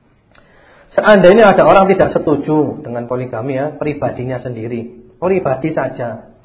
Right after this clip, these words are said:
poligami adalah syariat Allah, silahkan. Cuman saya sendiri belum siap untuk dimadu. Silahkan urusan pribadi.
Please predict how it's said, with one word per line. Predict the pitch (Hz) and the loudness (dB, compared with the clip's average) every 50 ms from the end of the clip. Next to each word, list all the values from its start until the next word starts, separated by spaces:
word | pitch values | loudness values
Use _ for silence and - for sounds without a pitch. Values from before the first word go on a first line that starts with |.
| _ _ _ _ _ | _ _ _ _ _
poligami | - 127 127 127 127 123 131 131 123 117 | -12 -10 -10 -8 -8 -8 -6 -6 -8 -8
adalah | 123 120 120 113 | -8 -8 -8 -8
syariat | 117 117 117 117 110 113 110 | -8 -10 -8 -10 -10 -10 -10
Allah, | 110 110 123 135 135 - | -10 -8 -8 -8 -8 -8
silahkan. | 120 113 117 113 113 - - 120 151 196 202 190 - - - _ _ _ _ _ _ _ _ | -8 -10 -8 -10 -10 -12 -12 -10 -10 -10 -10 -14 -16 -20 -20 _ _ _ _ _ _ _ _
Cuman | - 127 135 139 143 147 156 156 147 | -14 -10 -8 -6 -6 -6 -6 -8 -8
saya | - 123 123 123 117 | -8 -6 -6 -6 -6
sendiri | 117 123 131 143 139 | -8 -8 -8 -6 -8
belum | - 120 113 113 113 113 | -8 -8 -8 -8 -10 -8
siap | - 135 147 147 151 147 117 | -4 -2 0 0 -2 -4 -8
untuk | 117 117 - - | -10 -10 -10 -10
dimadu. | - 113 98 95 95 95 - 113 104 98 104 - | -12 -14 -16 -18 -18 -16 -14 -14 -14 -14 -14 -14
Silahkan | 117 - 285 - - 214 208 208 | -12 -10 -10 -8 -6 -8 -6 -6
urusan | - 175 165 165 160 151 | -4 -4 -4 -2 -4 -4
pribadi. | 156 151 - 143 151 156 - 131 139 135 - | -4 -4 -4 -4 -4 -4 -6 -10 -12 -12 -14